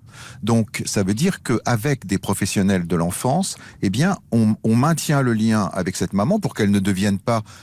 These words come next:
un, un héros ou un martyr, mais qu'elle reste leur mère, mais qu'ils puissent prendre conscience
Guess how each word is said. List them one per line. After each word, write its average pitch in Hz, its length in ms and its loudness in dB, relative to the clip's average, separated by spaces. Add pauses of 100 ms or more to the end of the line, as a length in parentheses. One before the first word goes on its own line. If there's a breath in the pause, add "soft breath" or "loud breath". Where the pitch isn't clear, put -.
(320 loud breath)
un, 104 80 0
un 90 260 0
héros 135 420 2
ou 107 80 2
un 98 60 0
martyr, 202 600 -2
mais 104 200 2
qu'elle 104 280 -2
reste 131 320 -2
leur 104 200 0
mère, 185 240 0
mais 170 180 2
qu'ils 165 400 -2
puissent 147 200 -6
prendre 160 240 -2
conscience 143 540 -4